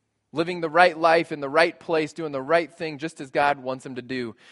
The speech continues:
It's, it's possible that Jonah gets this call to go and see to this people, this unjust people, this violent people, this dirty people, and Jonah goes,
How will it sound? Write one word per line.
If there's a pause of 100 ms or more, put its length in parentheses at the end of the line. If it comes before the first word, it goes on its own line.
(120)
It's,
it's
possible
that
Jonah
gets
this
call
to
go
and (160)
see
to
this
people, (520)
this
unjust
people,
this
violent
people,
this
dirty
people,
and
Jonah
goes,